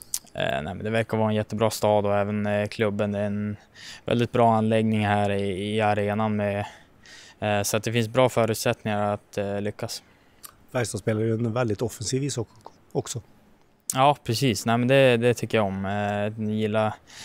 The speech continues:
Speaker 1: hur de har spelat och jag tror att det ska passa mig bra.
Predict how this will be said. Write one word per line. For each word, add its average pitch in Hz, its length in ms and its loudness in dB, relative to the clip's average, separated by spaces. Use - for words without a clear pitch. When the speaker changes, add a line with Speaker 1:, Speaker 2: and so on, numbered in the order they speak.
Speaker 1:
hur 127 120 2
de 120 100 6
har 113 80 4
spelat 110 400 4
och 110 380 4
jag 110 400 4
tror 117 200 0
att 107 60 -4
det 113 80 -4
ska - 160 -6
passa - 300 -4
mig 107 140 -2
bra. 104 180 -4